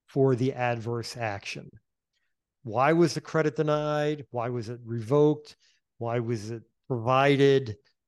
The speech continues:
I'm sorry, the re-, the revocation would be existing credit, or was existing credit adversely changed, or was the credit applied for originally approved, but approved with less favorable terms than those requested.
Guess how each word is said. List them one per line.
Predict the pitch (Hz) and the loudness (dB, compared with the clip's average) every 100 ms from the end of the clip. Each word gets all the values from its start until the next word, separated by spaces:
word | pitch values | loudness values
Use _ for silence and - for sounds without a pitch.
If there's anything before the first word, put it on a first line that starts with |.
| _ - | _ -6
I'm | 135 | -6
sorry, | 120 139 | -2 -4
the | 117 | 0
re-, | 113 135 | 0 2
the | 139 147 | 2 4
revocation | 185 165 170 170 165 147 | 4 4 4 4 4 -2
would | 123 | -2
be | 127 | -2
existing | 117 135 139 135 113 107 95 _ _ | -2 -2 -2 -4 -8 -10 -16 _ _
credit, | - 107 101 _ _ _ - | -6 -6 -8 _ _ _ 0
or | 143 127 | 2 2
was | 123 120 104 - - | 0 -4 -8 -12 -10
existing | 127 123 160 151 | -4 0 0 0
credit | 127 151 139 | 0 0 2
adversely | 131 135 135 131 131 - 120 | 2 0 0 0 -2 -4 -10
changed, | 110 - 170 160 156 151 143 - _ _ _ _ | -6 0 2 2 2 0 -4 -12 _ _ _ _
or | - 175 196 196 185 180 147 - | 2 6 8 8 6 2 -2 -8
was | 139 135 135 135 127 113 - - _ | -2 2 4 2 -2 -6 -14 -20 _
the | 139 | -10
credit | - 185 165 | 0 4 4
applied | 143 - 156 156 151 | 2 2 4 4 2
for | - 143 127 | 0 -2 0
originally | 147 143 143 135 131 127 120 113 - | -2 0 0 0 -2 -2 -4 -10 -18
approved, | - 208 262 196 151 151 131 _ _ _ _ - 123 | -4 0 4 6 6 4 -2 _ _ _ _ -12 -4
but | 143 | -2
approved | 127 - 208 208 196 160 | -2 -2 2 2 2 -2
with | 151 147 | -6 -6
less | 123 147 - | -2 -2 -2
favorable | 151 131 131 123 | -4 -2 -4 -6
terms | 127 - 120 120 107 | -8 -8 -8 -8 -8
than | 113 | -10
those | 110 110 101 | -8 -8 -10
requested. | 98 - 113 - - | -14 -16 -16 -16 -18